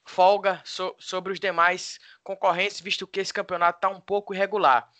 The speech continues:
Frente a tudo isso, dá pra dizer que a campanha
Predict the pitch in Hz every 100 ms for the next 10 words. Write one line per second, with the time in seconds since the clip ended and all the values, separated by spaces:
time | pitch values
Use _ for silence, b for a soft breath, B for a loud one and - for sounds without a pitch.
0 | B B B - - 262 285 285 269 277
1 | 240 269 208 165 - 131 120 - 185 226
2 | 214 175 156 180 - 175 165 156 - 175
3 | 160 165 165 160 143